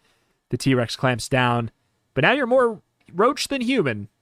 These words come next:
and the space between the dinosaur's teeth and gums seem like a huge pink cavern.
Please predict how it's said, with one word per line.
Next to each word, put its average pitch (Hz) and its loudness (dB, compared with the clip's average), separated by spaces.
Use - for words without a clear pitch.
and 143 -2
the 135 0
space 208 0
between 208 -2
the 190 2
dinosaur's 190 2
teeth 185 -4
and 131 -4
gums 123 -2
seem 135 -6
like 147 -6
a 170 -6
huge 87 -10
pink 101 -14
cavern. 131 -8